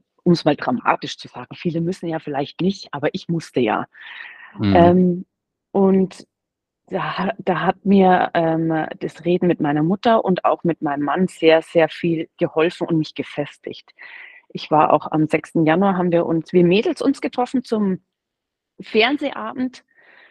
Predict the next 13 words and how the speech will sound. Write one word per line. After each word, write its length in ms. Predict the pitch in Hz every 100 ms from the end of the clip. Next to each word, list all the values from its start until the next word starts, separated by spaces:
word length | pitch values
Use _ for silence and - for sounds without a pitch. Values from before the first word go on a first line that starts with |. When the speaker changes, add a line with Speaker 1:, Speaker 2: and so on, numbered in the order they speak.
| _ _ -
Speaker 1:
und, 480 | 214 214 220 196 -
ähm, 300 | 202 196 208
ich 120 | 208
hab 120 | -
dann 140 | 214
auch 180 | - 202
gleich 200 | - 214
gesagt, 260 | - 202 196
also 260 | 233 - 254
ich 80 |
sag's 240 | 226 196 -
euch 80 | -
klar, 220 | 190